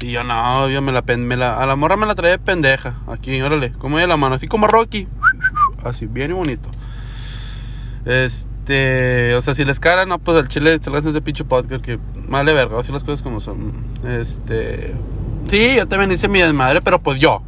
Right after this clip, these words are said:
yo soy yo, ella es ella, la, yo soy yo, Rey de Corazones. Bueno, ya no soy Rey de Corazones, ya soy, no sé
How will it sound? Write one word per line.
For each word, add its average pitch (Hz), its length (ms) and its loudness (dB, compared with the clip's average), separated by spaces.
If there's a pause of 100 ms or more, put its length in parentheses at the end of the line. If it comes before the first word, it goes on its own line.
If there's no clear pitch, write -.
(140)
yo 135 300 0
soy 175 220 2
yo, 113 200 4
ella 143 320 4
es 165 140 -2
ella, 107 220 -4 (120)
la, 110 540 -6 (280)
yo 131 140 -4
soy 156 140 -2
yo, 120 140 -2 (260)
Rey 127 160 4
de 156 80 6
Corazones. 123 400 2 (1300)
Bueno, 131 160 2
ya 123 140 4
no 123 120 0
soy 131 140 -2
Rey 117 120 2
de 117 40 2
Corazones, 127 320 -2
ya 120 80 -2
soy, 117 300 -4 (260)
no 117 140 -4
sé 139 200 -8